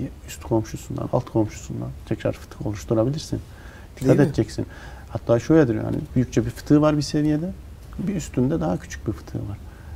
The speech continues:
Speaker 1: Biz büyük fıtığı ameliyat ettik diyelim, rahatlattık. Ameliyattan sonrasında bu bel okuluna daha fazla riayet edecek ki hasta ameliyat oldu çünkü.
Speaker 2: Evet.
Speaker 1: Daha kendisini daha iyi koruyacak.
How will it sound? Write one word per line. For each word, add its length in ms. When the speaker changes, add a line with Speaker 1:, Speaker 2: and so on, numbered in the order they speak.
Speaker 1:
Biz 200
büyük 180
fıtığı 260
ameliyat 340
ettik 300
diyelim, 280
rahatlattık. 560
Ameliyattan 480
sonrasında 720
bu 120
bel 140
okuluna 460
daha 180
fazla 320
riayet 320
edecek 260
ki 80
hasta 240
ameliyat 340
oldu 240
çünkü. 240
Speaker 2:
Evet. 260
Speaker 1:
Daha 240
kendisini 480
daha 200
iyi 140
koruyacak. 500